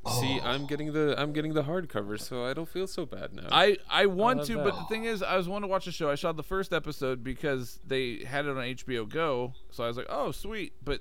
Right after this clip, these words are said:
Speaker 3: then they took it off of H B O Go, and it's all on Cinemax. Well, I don't have Cinemax, so I
Speaker 2: Mm-hmm.
Speaker 3: can't. Well, I do have a way of watching it. I just haven't <laughs> gotten around to that way yet. But
Speaker 2: Yeah, yeah.
Speaker 3: I, I, it looked interesting, and I know you were really big on it.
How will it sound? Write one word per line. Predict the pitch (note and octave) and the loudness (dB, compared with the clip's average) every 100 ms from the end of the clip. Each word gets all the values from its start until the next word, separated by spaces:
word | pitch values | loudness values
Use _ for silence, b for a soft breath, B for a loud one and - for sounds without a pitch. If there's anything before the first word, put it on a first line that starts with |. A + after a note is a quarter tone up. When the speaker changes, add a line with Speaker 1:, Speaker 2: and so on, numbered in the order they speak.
| C3 | -2
Speaker 3:
then | D#3+ | -4
they | E3 D3+ | -2 -2
took | - - | -4 -2
it | C#3 | -2
off | B2+ G3+ | 2 2
of | E3 | 2
H | D3 C#3+ - | -2 -2 -2
B | C#3 | -4
O | |
Go, | A#2+ B2 C3 | -2 -2 -2
and | - C3+ | 0 -2
it's | C3 | -2
all | D3+ D3+ | -2 0
on | C#3+ A#2+ | -2 -4
Cinemax. | - G3+ D3+ F#2+ - | -4 -4 -2 -4 -6
Well, | B2+ | -4
I | B2+ | -4
don't | D3 | -4
have | D3+ | -6
Cinemax, | - F#3+ E3 A2 F2+ - | -6 -6 -4 -6 -6 -8
so | A2+ A#2+ | -4 -2
I | A#2 | -2
Speaker 2:
Mm-hmm. | G2+ | -2
Speaker 3:
can't. | D3 C#3+ - - b b b b b b b b b b - | -2 -2 -6 -8 b b b b b b b b b b -8
Well, | D3 E3 D#3 - | 0 2 4 4
I | B2+ C3 - - - - - | 2 0 -2 -10 -10 -10 -2
do | B2 A2+ | 2 4
have | A2+ G#2+ | 2 2
a | |
way | G#2 G2+ G2 | 0 2 0
of | G2 | 2
watching | G2 G2+ - F2 | 2 0 -2 -6
it. | F#2 F#2+ | -4 -4
I | |
just | G2 G#2 | -4 -2
haven't | A2+ G#2 | -2 -2
<laughs> | - - | 4 10
gotten | G3 C#3+ - | 10 8 2
around | F3 - E3+ F3 B2+ | 4 4 4 2 2
to | A#2+ | 2
that | C#3 C3 - | 4 2 0
way | B2 B2 | -2 0
yet. | A#2 A#2 A#2+ | 0 -2 6
But | B2 A#2+ | 8 8
Speaker 2:
Yeah, | A#2 A#2 A2 G#2+ F#2+ | 8 6 4 2 0
yeah. | F#2+ F3 F3+ - | 2 4 4 2
Speaker 3:
I, | |
I, | E3+ | 0
it | D#3 | 0
looked | F3+ A#3 - | -2 -2 0
interesting, | D#3+ D3+ C#3+ C#3 - F3 F3+ | -2 0 0 0 0 -4 -2
and | C#3 | -2
I | D#3 | 0
know | F3+ | 0
you | E3+ D#3 A3+ | -2 -2 -4
were | A#3 G3+ | -4 -2
really | E3 C#3+ | -2 -2
big | B2+ B2+ A#2+ | -2 -4 -2
on | A#2+ A#2 A#2+ | -4 -2 -2
it. | C#3 | -4